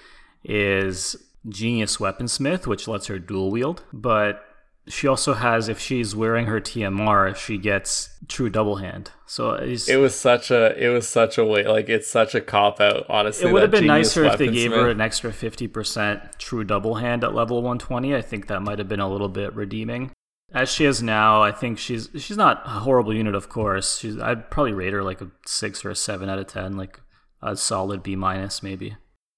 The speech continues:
Speaker 2: Yeah, unfortunate that she was released so late, but you're right. Uh, I mean, a B, B minus.
Speaker 1: And the, the other thing that hurts her is her pile driver frames are a little bit awkward, and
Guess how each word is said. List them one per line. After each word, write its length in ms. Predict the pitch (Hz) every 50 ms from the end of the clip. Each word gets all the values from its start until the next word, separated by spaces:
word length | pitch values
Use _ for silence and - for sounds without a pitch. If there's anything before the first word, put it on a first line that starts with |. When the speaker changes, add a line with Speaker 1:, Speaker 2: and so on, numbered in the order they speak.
| _ _ _ _ _ _ _ _ -
Speaker 2:
Yeah, 460 | 147 131 135 143 139 135 135 131 123 - _ -
unfortunate 600 | - 131 131 - - 147 151 156 151 - 127 110
that 80 | 107 104
she 140 | - - 110
was 160 | 104 98 104
released 320 | 107 104 104 104 101 -
so 140 | - 110 104
late, 220 | 104 107 107 104 -
but 100 | 117 117
you're 100 | 110 104
right. 300 | 104 107 104 101 104 110
Uh, 360 | 110 107 107 110 107 107 104 104
I 40 | 117
mean, 200 | 117 113 110 110
a 40 | 107
B, 420 | 104 117 110 110 107 110 107 107 _ _ _ _ _ _ _ _ -
B 120 | 120 110 107
minus. 480 | 104 104 104 104 104 104 98 - -
Speaker 1:
And 140 | 131 135 147
the, 100 | 151 156
the 180 | - - 143 165
other 160 | 170 180 180
thing 200 | 175 190 165 147
that 140 | 135 117 110
hurts 300 | 113 117 117 113 - -
her 220 | 135 120 117 113
is 380 | 107 110 110 107 104 101 - -
her 380 | - - 113 104 104 101 98
pile 360 | - - - 113 104 104 107
driver 540 | 107 104 120 113 104 101 98 104 104 101 101
frames 880 | - - - 113 110 107 107 107 113 127 147 160 - - - - - -
are 140 | - 101 104
a 40 | 104
little 200 | 107 123 135 139
bit 140 | 147 135 -
awkward, 520 | 110 107 107 107 - 123 117 113 117 113
and 240 | 113 104 101 196